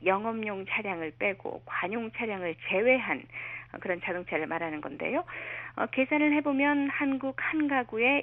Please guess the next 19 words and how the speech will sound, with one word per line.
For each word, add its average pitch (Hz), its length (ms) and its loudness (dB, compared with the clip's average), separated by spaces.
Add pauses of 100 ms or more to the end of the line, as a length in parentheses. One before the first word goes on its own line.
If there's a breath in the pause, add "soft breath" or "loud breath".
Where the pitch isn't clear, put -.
일점오 240 1080 2
대, - 240 -4
그러니까 196 420 -6
뭐 196 220 -6 (140)
두 220 120 -2
가구에 214 500 2
석 196 220 -4
대 240 140 6
정도의 196 360 -2
자가용이 214 520 0
있는 135 180 -2 (380 loud breath)
꼴입니다. - 520 -2 (540 loud breath)
아, - 140 -2
개인이 196 500 0
사업용으로 202 560 2
운행하는 202 580 -4
자가용 185 440 0
화물차, - 720 -2 (360 loud breath)
승합차, - 640 0